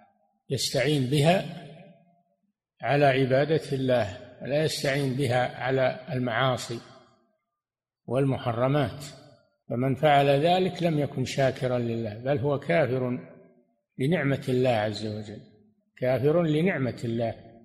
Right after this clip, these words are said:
عز وجل. والشكر كما يكون بالقول يكون بالعمل: "اعملوا آل داود شكراً"، اعملوا. العمل يكون إذا كان عمل طاعة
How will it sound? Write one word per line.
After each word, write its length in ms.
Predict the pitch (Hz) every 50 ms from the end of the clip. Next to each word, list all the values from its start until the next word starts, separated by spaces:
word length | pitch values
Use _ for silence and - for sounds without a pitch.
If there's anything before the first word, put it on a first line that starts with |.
| - - _ _ _ _ _ _ _ _ _ _ _ _ _ _ _ _ -
عز 260 | 127 135 127 117 127
وجل. 380 | 127 120 117 113 110 110 110 - - - - - - _ _ _ _ _ _ _ _ _ _ _ _ _ _ _ _ _ _ _ -
والشكر 500 | 143 - - - - 202 202 - 160 147
كما 360 | - 147 147 156 151 147 143
يكون 360 | 139 131 - 156 151 139 131
بالقول 680 | 131 127 120 - - 127 127 143 170 202 185 - - 175
يكون 280 | 185 180 - 202 190 180
بالعمل: 440 | 185 196 196 208 208 156 131 151 180 - - - - - - - - - - _ _ _ _ _ _ _ -
"اعملوا 600 | 117 117 131 143 147 147 156 151 147 131 143 151
آل 200 | 147 143 135 135
داود 440 | 123 135 127 123 131 151 151 131 131
شكراً"، 720 | 127 - - 208 - - 123 123 131 135 - - - - - -
اعملوا. 420 | 143 127 123 135 151 156 135 107 92 - - - - - - - - - _ _ _ _ _ _ _ _ 123
العمل 420 | 117 113 110 139 170 185 180 170
يكون 360 | 165 165 170 180 190 170 151 143 143 131 135 - - - - - - - - - - _ _ _ _ -
إذا 200 | 139 131 135 127
كان 300 | - - 151 151 135 120
عمل 380 | 131 156 156 147 135 131 135
طاعة 520 | - 143 143 127 113 117 143 156 135 -